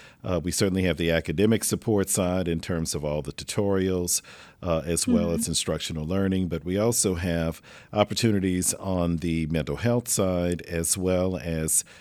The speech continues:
Speaker 1: food insecurity, housing insecurity. You know, there are just so many different pathways that we know that students can be, or obstacles that students can be challenged by. And we just want to make sure that we are there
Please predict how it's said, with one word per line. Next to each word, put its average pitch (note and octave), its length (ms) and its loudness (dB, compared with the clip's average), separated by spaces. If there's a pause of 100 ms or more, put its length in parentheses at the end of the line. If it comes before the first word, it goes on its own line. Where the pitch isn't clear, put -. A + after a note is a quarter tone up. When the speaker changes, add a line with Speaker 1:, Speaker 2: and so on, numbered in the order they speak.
(120)
Speaker 1:
food C#3 320 6
insecurity, F#2+ 640 2
housing F#2 460 0
insecurity. F2 640 -2
You E2 140 -4
know, G2+ 140 -2
there G#2+ 300 0
are F#2 40 2
just G2 300 0
so C3+ 200 2
many B2+ 280 2
different F#2+ 500 -2 (400)
pathways F2+ 800 2
that E2+ 180 2
we G#2 240 2
know F2 360 2
that E2 200 -2
students A2 500 2
can F2+ 320 0
be, E2 340 -2
or D2+ 140 -2
obstacles E2 600 0
that E2+ 140 -4
students G#2+ 380 0
can F#2 140 -2
be D#2+ 140 -2
challenged F#2+ 640 -2
by. C#2+ 380 -4 (400)
And G2 140 2
we C3+ 100 8
just C#3+ 220 2
want B2+ 140 4
to A2+ 40 4
make A2 180 4
sure A#2+ 300 2
that E2 220 2
we G2+ 320 0
are G2 260 0
there F2 500 0